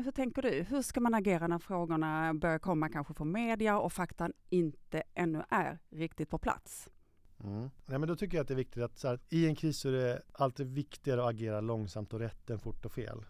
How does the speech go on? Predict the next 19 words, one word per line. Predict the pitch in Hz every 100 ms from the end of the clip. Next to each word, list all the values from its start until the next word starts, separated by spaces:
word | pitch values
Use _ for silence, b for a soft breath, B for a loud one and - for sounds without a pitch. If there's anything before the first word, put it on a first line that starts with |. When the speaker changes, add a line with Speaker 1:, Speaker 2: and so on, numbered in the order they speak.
| - -
Speaker 2:
Men |
samtidigt | 117 123 113 131
så | -
är | 117
det |
viktigt | 113 104 101
att | 107
agera | 101 107 104
så | -
fort | - 107
som | 113 110
möjligt, | 113 123 123
för | -
att | 104
ju | 117
tidigare | - 143 127 151
man | 156
kan | 147
släcka | - 151 - 120 120